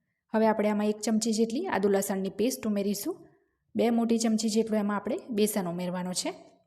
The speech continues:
અને સરસ ધીમા તાપે બેસનને આપણે એક મિનિટ માટે સતત આ રીતના હલાવતા રહીને શેકી લઈશું. આ રીતે થોડો બેસન ઉમેરી દેવાથી શાકનો રસો બહુ જ ઘટ બનશે અને શાકનો સ્વાદ પણ સારો આવશે. હવે એમાં બે ત્રણ ચમચી પાણી આપણે ફરીથી ઉમેરી દઈએ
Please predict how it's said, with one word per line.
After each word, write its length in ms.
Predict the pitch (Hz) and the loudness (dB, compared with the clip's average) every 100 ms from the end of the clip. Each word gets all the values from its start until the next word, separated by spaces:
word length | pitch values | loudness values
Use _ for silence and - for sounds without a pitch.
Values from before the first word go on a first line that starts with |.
| _ _ _ _ _ _ _ _ | _ _ _ _ _ _ _ _
અને 160 | 202 196 | -2 -2
સરસ 300 | 190 254 269 | 0 2 4
ધીમા 280 | 214 220 214 | 4 4 4
તાપે 300 | 214 208 226 | 2 0 2
બેસનને 460 | 196 190 - 190 190 | 2 0 -2 -2 -2
આપણે 220 | 180 185 | -2 -2
એક 240 | 214 - | -2 0
મિનિટ 260 | 220 196 185 | 0 0 -2
માટે 340 | 190 180 247 330 | -4 -2 -2 -4
સતત 540 | - 208 - 220 214 | -2 -4 -2 -2 0
આ 60 | 196 | -2
રીતના 300 | 190 190 190 | -2 -4 0
હલાવતા 380 | 240 269 240 | 0 0 -2
રહીને 300 | 196 190 247 | -2 -2 -4
શેકી 340 | 370 - 220 190 | -2 0 0 0
લઈશું. 360 | 180 180 196 175 - _ _ _ _ | -4 -6 -8 -12 -18 _ _ _ _
આ 40 | 214 | -2
રીતે 200 | 202 214 | 0 -2
થોડો 320 | 220 262 285 | 0 2 4
બેસન 340 | 254 254 254 | 2 0 0
ઉમેરી 240 | 240 233 233 | 0 2 2
દેવાથી 360 | 226 226 226 | 2 2 -2
શાકનો 340 | 220 208 190 190 | -2 -4 -2 -2
રસો 300 | 196 190 196 | -2 -2 -2
બહુ 220 | 190 208 | 0 0
જ 80 | 214 | 0
ઘટ 240 | 214 208 | -2 0
બનશે 380 | 202 208 202 269 | 0 0 0 0
અને 160 | 254 214 | 0 0
શાકનો 440 | 208 185 208 302 | -2 -4 -2 -4
સ્વાદ 300 | - - 185 - | -4 0 0 -2
પણ 120 | 190 | -6
સારો 280 | 180 185 185 | -4 -4 -2
આવશે. 380 | 185 175 - 175 - _ _ _ - | -4 -6 -10 -12 -16 _ _ _ -6
હવે 120 | 214 | 0
એમાં 180 | 208 208 | 2 2
બે 100 | 208 | 2
ત્રણ 220 | 208 254 | 2 0
ચમચી 320 | 247 226 220 | 2 2 0
પાણી 320 | 220 196 190 | -2 -2 0
આપણે 220 | 190 175 277 | -2 -2 -4
ફરીથી 400 | 208 196 202 226 | -2 -2 0 -2
ઉમેરી 280 | 202 208 | 0 0
દઈએ 300 | 196 196 214 | 2 0 -2